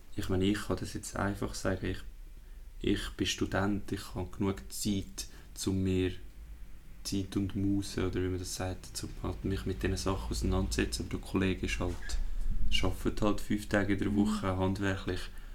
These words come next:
Speaker 1: Und du kommst am Abend heim, hast auch nicht mehr so Bock, dich mega mit dem auseinanderzusetzen. Weißt du, wie ich meine? So.
Speaker 2: Aber ich denke, es ist nur schon viel wert, wenn du, ähm, so einen kleinen Input einfach gibst,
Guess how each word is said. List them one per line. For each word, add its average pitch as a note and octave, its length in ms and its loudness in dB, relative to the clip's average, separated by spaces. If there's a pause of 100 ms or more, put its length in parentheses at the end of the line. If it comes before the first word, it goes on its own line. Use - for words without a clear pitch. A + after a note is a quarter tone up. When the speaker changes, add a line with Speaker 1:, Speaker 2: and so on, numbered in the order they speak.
(400)
Speaker 1:
Und F#2+ 180 0 (240)
du - 60 2
kommst F#2+ 300 -4
am F#2+ 100 0
Abend F#2 320 0
heim, F2+ 160 -2
hast F2 160 -2
auch F2+ 40 0
nicht F#2+ 120 0
mehr G2 80 -2
so - 120 -6 (120)
Bock, - 260 -8
dich G2+ 140 -2 (720)
mega G2 280 4
mit G2 200 0
dem G2 140 2
auseinanderzusetzen. F#2+ 920 -2
Weißt F#2+ 240 -2
du, A#2 60 -2
wie A2 40 0
ich G#2+ 60 -2
meine? F2+ 240 -2
So. - 160 -4
Speaker 2:
Aber G#3+ 140 4
ich - 80 6
denke, A3+ 340 4
es G3+ 80 0
ist A3 120 2
nur A#3+ 120 6
schon B3+ 180 8
viel A#3 220 2
wert, A3 220 4
wenn G#3 200 4
du, G#3+ 460 4 (1080)
ähm, G3+ 400 6
so G#3+ 180 2
einen G#3 80 0
kleinen G#3+ 380 4
Input A3+ 420 6
einfach G#3+ 280 4 (100)
gibst, - 400 4